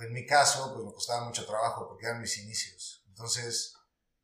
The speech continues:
una manera, digamos, de competir o de poder, este, crearse un nicho, pues era haciendo original, que no había.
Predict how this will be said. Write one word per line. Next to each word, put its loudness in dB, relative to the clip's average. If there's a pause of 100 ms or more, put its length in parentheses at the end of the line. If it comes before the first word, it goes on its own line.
(140)
una -4
manera, 2
digamos, 0
de -4
competir -4
o 2
de 2
poder, 0
este, -2 (800)
crearse 8
un -2
nicho, 0
pues 0
era 4
haciendo 2
original, -6
que -8
no -4
había. -6